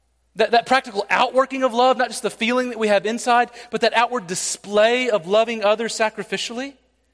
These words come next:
And God calls us sons and daughters because we really do image him to those who are living in darkness. See, transformed lives, they, they light up with the power of the gospel.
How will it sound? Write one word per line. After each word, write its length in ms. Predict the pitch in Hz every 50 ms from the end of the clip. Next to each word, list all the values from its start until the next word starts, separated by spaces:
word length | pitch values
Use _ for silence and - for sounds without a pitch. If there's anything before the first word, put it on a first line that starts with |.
| _ _ _ _ _ _ _ _ _ _ _
And 80 | 180 175
God 220 | 196 233 277 -
calls 240 | - 262 254 247 202
us 80 | 226 -
sons 320 | - - 247 254 247 208
and 80 | 214 190
daughters 380 | 202 220 262 254 226 - - - - - -
because 220 | - 226 220 202 190
we 80 | 226
really 240 | 220 208 254 262 262
do 160 | 233 240 233 -
image 420 | 240 247 269 311 285 202 - -
him 200 | 226 208 214 220
to 120 | - 233 202
those 280 | 202 208 208 220 214
who 120 | - 220 208
are 80 | 196
living 260 | 185 185 180 196 196 185
in 340 | 185 180 180 180 175 -
darkness. 720 | 151 175 180 214 220 - 147 123 107 - - - - - - _ _ _ _ _ _ _ _ _ _ _ _ _
See, 100 | - - 196
transformed 680 | - - 247 269 277 - - 262 247 254 247 240 208
lives, 840 | 196 196 196 202 208 208 185 135 104 92 - - - - - - - _ _ _ _ _ _ _ _ _ _ _ _ _ _ _ -
they, 220 | 175 214 240 240
they 160 | 220 226 226
light 420 | 202 202 202 208 226 247 277 285 - -
up 500 | 233 240 220 202 - - - - - -
with 140 | 180 190 -
the 100 | 196 175
power 680 | - - - 226 233 233 208 180 156 151 156 160 175 - -
of 120 | 190 165
the 80 | 165 156
gospel. 580 | 175 185 208 190 - - - - 127 95 -